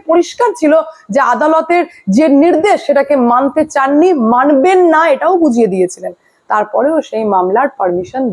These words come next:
দেননি অ্যাটর্নি জেনারেল। এবার এই থিওরি যখন আমাদের মাথায় আসে যে এটা কি সেটিং থিওরি, আর এটা আসতেই সেকেন্ড তথ্য আর একটা সামনে চলে আসে, যখন জানা যায় যে সারদা কাণ্ডে রাজ্যের পুলিশের বর্তমান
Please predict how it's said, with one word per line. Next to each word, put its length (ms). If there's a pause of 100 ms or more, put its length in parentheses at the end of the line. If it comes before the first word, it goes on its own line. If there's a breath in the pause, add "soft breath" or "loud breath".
দেননি 380
অ্যাটর্নি 440
জেনারেল। 340 (360 soft breath)
এবার 240
এই 160 (140)
থিওরি 360 (340)
যখন 240
আমাদের 300
মাথায় 340
আসে 240
যে 80
এটা 120
কি 120
সেটিং 440
থিওরি, 340 (320 soft breath)
আর 120 (120)
এটা 340
আসতেই 420 (240 loud breath)
সেকেন্ড 440 (120)
তথ্য 300
আর 100
একটা 220
সামনে 380
চলে 260
আসে, 240 (280 loud breath)
যখন 300
জানা 280
যায় 180
যে 180
সারদা 720 (100)
কাণ্ডে 420 (520 loud breath)
রাজ্যের 460 (100)
পুলিশের 420
বর্তমান 720